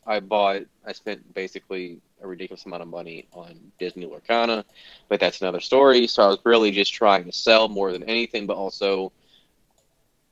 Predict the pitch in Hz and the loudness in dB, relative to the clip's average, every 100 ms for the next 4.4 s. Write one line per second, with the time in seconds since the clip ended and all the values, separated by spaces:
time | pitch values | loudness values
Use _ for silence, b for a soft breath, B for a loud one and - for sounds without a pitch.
0 | 113 131 123 139 113 107 120 101 - 135 | 2 4 4 0 -4 -2 -2 -4 0 0
1 | 110 98 95 _ - 104 95 92 92 - | 0 -2 -14 _ -4 -2 -2 -8 -8 -6
2 | - _ _ - 107 92 98 95 98 98 | -6 _ _ -4 -4 -2 -4 -4 -6 -4
3 | 92 - 92 - 98 92 90 - 104 104 | -6 -8 -10 -2 0 -2 -6 -8 -4 -4
4 | 104 123 120 117 | -4 -2 -2 -2